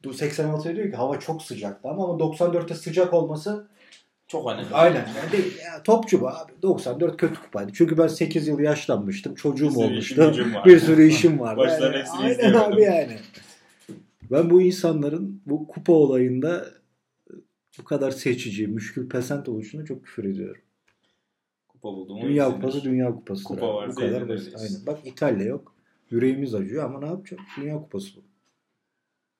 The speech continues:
Speaker 2: Suudi Arabistan Rusya ile başlayıp o
Speaker 1: Yani,
Speaker 2: ekrana oturacağız.
Speaker 1: onu bile izleyeceğiz. Ne yapalım?
Speaker 2: Panama Tunus'u bulduk mu?
Speaker 1: Gerçi
Speaker 2: Bakacağız
Speaker 1: Kaan
Speaker 2: neymiş.
Speaker 1: kızdı gene ama.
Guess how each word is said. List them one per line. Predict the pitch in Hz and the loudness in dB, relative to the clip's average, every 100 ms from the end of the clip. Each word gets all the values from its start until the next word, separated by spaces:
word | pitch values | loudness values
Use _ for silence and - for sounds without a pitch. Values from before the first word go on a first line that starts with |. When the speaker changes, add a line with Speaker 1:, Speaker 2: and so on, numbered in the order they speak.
| _ | _
Speaker 2:
Suudi | _ 117 107 107 | _ -12 -8 -8
Arabistan | 104 107 110 113 | -8 -12 -12 -10
Rusya | 117 - | -10 -8
ile | 98 98 | -8 -8
başlayıp | 95 107 127 - - - | -10 -10 -12 -12 -18 -10
o | 117 | -4
Speaker 1:
Yani, | 120 131 | -4 -4
Speaker 2:
ekrana | 98 113 | -6 -6
oturacağız. | 123 117 120 117 110 - | -8 -6 -8 -8 -10 -10
Speaker 1:
onu | 131 143 104 | -6 -4 -2
bile | 101 | -2
izleyeceğiz. | 135 139 143 139 104 | -4 -4 -8 -8 -10
Ne | - | -12
yapalım? | - - 107 | -16 -16 -16
Speaker 2:
Panama | 104 107 | -18 -20
Tunus'u | 110 110 113 107 | -20 -20 -16 -16
bulduk | 104 - - | -16 -16 -16
mu? | 117 117 _ | -20 -20 _
Speaker 1:
Gerçi | 113 113 | -16 -10
Speaker 2:
Bakacağız | 120 117 | -4 -4
Speaker 1:
Kaan | 104 | -4
Speaker 2:
neymiş. | 104 | -6
Speaker 1:
kızdı | 113 98 104 | -6 -4 -4
gene | 104 92 | -4 -6
ama. | 98 - - | -8 -10 -16